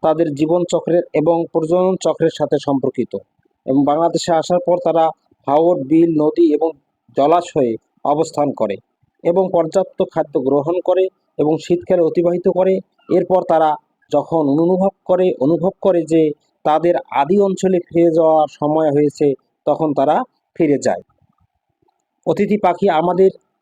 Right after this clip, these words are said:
কী উপকার করে? অতিথি পাখি আমাদের অনেক ধরনের উপকার করে। তাদের উপস্থিতি প্রাকৃতিক পরিবেশ, অর্থনীতি এবং স-, সমাজে ইতিবাচক প্রভাব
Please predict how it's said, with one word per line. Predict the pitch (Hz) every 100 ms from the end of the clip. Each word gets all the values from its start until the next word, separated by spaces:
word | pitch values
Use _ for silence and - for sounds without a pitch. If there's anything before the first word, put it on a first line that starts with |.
| _
কী | 247
উপকার | 208 170 147 120
করে? | - 92 92 _ _ _ _ _ _ _ _ _
অতিথি | 151 190 190
পাখি | 202 175 196 196 -
আমাদের | 127 160 175 190 175 - _ _
অনেক | 147 180 175
ধরনের | 175 185
উপকার | 170 151 160 120
করে। | - 98 95 _ _ _ -
তাদের | 160 185
উপস্থিতি | 175 196 190 - 196 202 190 - _ -
প্রাকৃতিক | 160 165 190 202 190
পরিবেশ, | 143 160 170 190 - _
অর্থনীতি | 127 - 190 190 180 196 -
এবং | 151 156 175 180
স-, | - 123 _ _ _ _ _ _
সমাজে | _ - 165 185 180 175
ইতিবাচক | - 196 202 - -
প্রভাব | 151 139